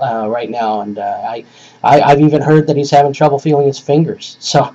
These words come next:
I mean, uh, if your quarterback's having trouble feeling his fingers on his throwing arm, man, we're, we're in trouble. So I'm giving a red light to Marcus Mariota, Corey Davis, um, Taywan Taylor,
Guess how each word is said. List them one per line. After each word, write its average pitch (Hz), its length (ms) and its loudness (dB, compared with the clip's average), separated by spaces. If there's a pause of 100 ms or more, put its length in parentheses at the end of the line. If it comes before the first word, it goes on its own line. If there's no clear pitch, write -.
(320)
I 120 120 0
mean, 151 220 2
uh, 147 200 2
if 143 180 2
your 214 140 2
quarterback's 190 460 6
having 175 240 6
trouble 156 360 0
feeling 151 280 0
his 131 120 -8
fingers 139 340 -4
on 120 120 -6
his 110 120 -14
throwing 135 280 0
arm, 127 260 -8 (320)
man, 131 180 -2
we're, 151 380 2
we're 147 240 2
in 123 80 -6
trouble. 113 340 -2
So 127 300 -4
I'm 156 240 2
giving 160 220 2
a 117 60 -2
red 139 260 2
light 113 220 0
to 120 60 -10
Marcus 110 360 -10
Mariota, 104 500 -8
Corey 135 360 -4
Davis, 113 480 -10 (340)
um, 104 420 -6 (400)
Taywan 135 400 2
Taylor, 127 500 -2